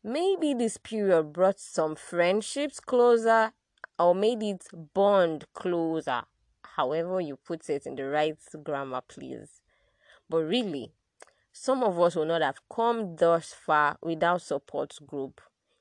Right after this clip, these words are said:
Imagine just calling someone to say, "I just want to talk," or, "I, I just need someone to hear me." You know, there has, there have been friends like that.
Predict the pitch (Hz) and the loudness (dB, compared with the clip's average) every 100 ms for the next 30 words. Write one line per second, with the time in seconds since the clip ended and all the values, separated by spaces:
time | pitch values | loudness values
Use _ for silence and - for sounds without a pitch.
0 | 151 147 185 202 196 175 - - 160 156 | -10 -6 -4 -2 -2 -2 -4 -4 -2 -2
1 | 151 - 156 156 151 - 147 - 160 156 | -6 -6 -4 -4 -6 -10 -12 -2 0 0
2 | - _ - - 190 185 170 165 - 147 | -4 _ -20 -14 -14 -12 -12 -14 -16 -20
3 | _ - - - - - - _ _ _ | _ -10 -8 -8 -12 -20 -20 _ _ _
4 | _ _ - - 175 185 196 _ _ - | _ _ -10 2 6 8 6 _ _ -4
5 | 214 190 _ - - - 220 269 254 226 | -4 -4 _ -16 -14 -10 -4 -4 0 0
6 | 185 190 175 170 170 165 156 147 160 160 | 0 0 0 0 -4 -10 -10 -4 -2 0
7 | 156 151 151 - 226 277 254 247 247 220 | 0 -4 -4 -2 0 2 4 2 2 -4
8 | _ _ _ _ 277 262 226 247 226 - | _ _ _ _ -6 -6 -4 -4 -4 -4
9 | 285 285 202 160 147 - 160 139 | -2 -2 -2 -2 -2 -2 -2 -2